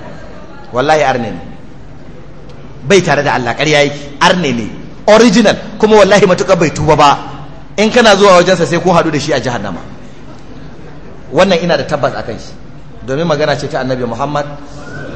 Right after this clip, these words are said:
sallallahu alaihi wasallam. Duk sanda ka je wajen wani malami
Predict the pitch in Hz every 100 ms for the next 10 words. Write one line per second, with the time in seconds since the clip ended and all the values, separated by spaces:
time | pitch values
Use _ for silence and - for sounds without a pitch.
0 | - - - - - 143 135 117 117 104
1 | 101 90 - 82 - - - - - -
2 | - - - - - - 143 185 233 214
3 | 175 175 180 180 185 180 180 180 160 131
4 | 120